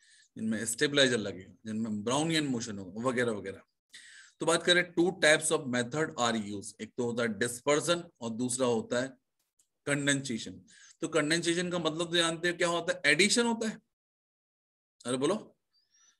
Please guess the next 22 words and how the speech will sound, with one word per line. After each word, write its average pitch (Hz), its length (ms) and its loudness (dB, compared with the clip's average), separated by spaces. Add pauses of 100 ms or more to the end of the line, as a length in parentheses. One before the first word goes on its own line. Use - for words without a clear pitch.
और 120 140 -6
dispersion 156 440 2
मतलब 170 280 4
क्या 175 100 2
होता 170 260 2
है, 160 140 0
Breakdown 208 420 6
होता 180 260 -6
है। 165 60 -16 (460)
तो 113 40 -10
breakdown 135 440 4
किसे 185 240 2
करेंगे, 139 360 2
जो 104 140 -6
बड़े 113 220 0
बड़े 139 160 2
particles 151 520 0
होंगे। 156 180 -4
बोलो, 143 200 0
हाँ, 156 100 2
है 160 80 2
ना? 143 100 -10